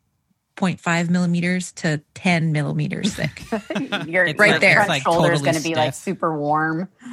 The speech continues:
Speaker 1: Yep. I'm gonna get, like, two very hot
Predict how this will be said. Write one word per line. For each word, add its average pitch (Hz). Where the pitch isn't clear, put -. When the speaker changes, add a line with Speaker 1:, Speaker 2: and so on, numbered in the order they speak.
Speaker 1:
Yep. 202
I'm 202
gonna 202
get, 185
like, 180
two 220
very 208
hot -